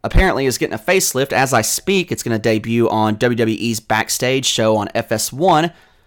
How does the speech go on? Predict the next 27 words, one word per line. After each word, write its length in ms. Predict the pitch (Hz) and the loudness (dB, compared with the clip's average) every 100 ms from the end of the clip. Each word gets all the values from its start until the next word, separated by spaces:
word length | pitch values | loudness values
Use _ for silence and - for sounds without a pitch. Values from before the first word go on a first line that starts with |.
| _ _ - | _ _ -6
But 100 | 110 | -2
number 140 | 120 | 0
one, 240 | 117 135 | 2 2
we 60 | 127 | 2
don't 100 | 123 | 2
get 80 | 113 | -2
the 80 | 110 | -4
channel. 300 | - 156 143 | 0 0 0
And 80 | |
number 120 | 143 135 | -2 -4
two, 380 | - 202 175 | -4 0 2
I 40 | 160 | 2
have 100 | 139 | 0
a 40 | |
really 240 | 120 160 123 | 0 2 0
important 440 | 104 - 170 110 | -2 -2 -4 -4
show 260 | - 185 226 | -2 0 0
to 60 | |
record, 400 | 160 175 175 180 | -2 -4 -4 -2
so 120 | - | -4
I 40 | 123 | -4
can't 260 | - 156 | -4 -6
watch 180 | - - | 0 0
it 60 | - | 0
right 140 | 165 | 0
now 180 | 185 190 | 2 2
anyway. 320 | 202 131 151 | 2 -2 -4